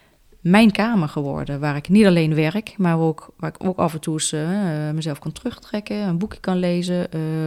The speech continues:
eens, eh, eh, yoga kan doen of, eh, of wat dan ook. Maar zo, eh, zie ik het dus bij heel veel mensen die ineens thuis zitten en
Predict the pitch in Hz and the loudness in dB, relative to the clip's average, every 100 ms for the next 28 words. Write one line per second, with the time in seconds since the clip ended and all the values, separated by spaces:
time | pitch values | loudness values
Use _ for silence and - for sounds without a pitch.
0 | 165 - - - - 175 160 - 160 156 | -6 -10 -20 -20 -8 -4 -2 0 -2 -2
1 | - 165 156 160 - - 220 214 202 190 | -6 -6 -6 -8 -10 2 2 2 -2 -2
2 | 185 190 185 - 170 - 170 - 170 170 | 0 2 0 0 -4 -4 -4 -2 -2 0
3 | 175 160 165 156 202 - - - - - | 0 0 0 2 2 0 -10 -20 -16 -2
4 | 190 202 208 214 214 - - 185 220 208 | 4 6 8 8 6 4 2 4 6 6
5 | 185 196 185 190 180 202 220 208 180 240 | 6 4 6 8 10 10 10 8 6 6
6 | 247 185 151 151 - 208 226 202 175 185 | 6 4 2 -2 -2 -2 0 0 0 2
7 | 180 180 180 180 180 - 190 190 180 - | 2 2 0 0 0 0 2 4 2 2
8 | 214 214 214 - 160 - 202 - - 170 | 2 2 0 0 -2 -2 -4 -2 -2 -2
9 | 165 165 165 170 170 170 175 | 0 0 0 0 0 0 -4